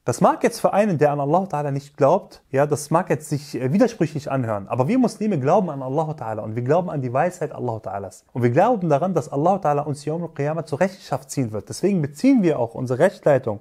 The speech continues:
und auch die Antworten auf diese Fragen, wenn es denn Antworten gibt im Koran und in der Sunna, beziehen wir sie daraus. Manche Muslime auch neigen dazu, so etwas abzulehnen, zu sagen, dass bestimmte Naturkatastrophen stattfinden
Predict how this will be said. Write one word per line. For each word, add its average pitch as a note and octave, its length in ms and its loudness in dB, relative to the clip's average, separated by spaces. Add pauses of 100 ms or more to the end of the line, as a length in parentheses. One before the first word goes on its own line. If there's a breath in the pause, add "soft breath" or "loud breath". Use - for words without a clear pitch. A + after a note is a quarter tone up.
und C3+ 140 -2
auch D3+ 120 2
die D#3+ 100 4
Antworten E3 420 2
auf C3+ 120 -8
diese D#3+ 180 -4
Fragen, B2+ 560 -2
wenn G#3+ 200 4
es C#4+ 120 0
denn E3+ 160 2
Antworten D3 500 0
gibt A3+ 260 -2
im C#3+ 80 -4
Koran B2+ 560 -2
und C3+ 100 -12
in E3 120 -4
der C3 80 0
Sunna, B2+ 460 -4
beziehen A3+ 320 2
wir F3 80 2
sie C#3 140 0
daraus. G#2+ 480 -2 (180)
Manche C4 240 4
Muslime A3+ 480 4
auch E3+ 360 4
neigen F#3+ 320 2
dazu, G3 560 0
so D#3 180 2
etwas F#3+ 420 0
abzulehnen, C3 800 0 (100)
zu - 100 -4
sagen, D3 540 2
dass C3+ 160 -4
bestimmte E3 340 -4
Naturkatastrophen C3 800 -6
stattfinden D#3+ 720 -6